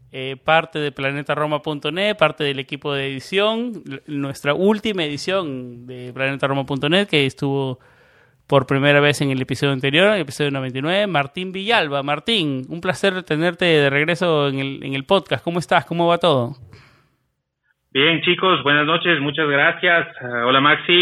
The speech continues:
Speaker 2: eh, qué gusto. Igualmente, eh, David, Sam,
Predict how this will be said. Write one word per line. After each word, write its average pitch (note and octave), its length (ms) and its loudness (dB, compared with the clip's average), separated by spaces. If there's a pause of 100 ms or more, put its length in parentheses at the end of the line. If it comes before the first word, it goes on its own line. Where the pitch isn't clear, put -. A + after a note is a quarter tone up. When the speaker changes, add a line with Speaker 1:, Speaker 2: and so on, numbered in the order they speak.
(340)
Speaker 2:
eh, A#2+ 340 -4
qué B2 80 0
gusto. D#3 720 2
Igualmente, C3 640 2 (380)
eh, - 60 -18 (100)
David, C3+ 320 4 (120)
Sam, C#3 280 4